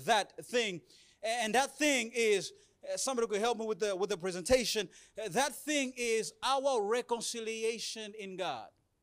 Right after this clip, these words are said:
Uh, you see, accountants,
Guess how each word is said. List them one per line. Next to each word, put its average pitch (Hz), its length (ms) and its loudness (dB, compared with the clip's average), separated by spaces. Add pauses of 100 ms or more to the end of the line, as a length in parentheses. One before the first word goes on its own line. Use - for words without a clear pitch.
(2750)
Uh, - 40 -16 (240)
you 247 160 0
see, 349 220 0
accountants, 233 1000 -2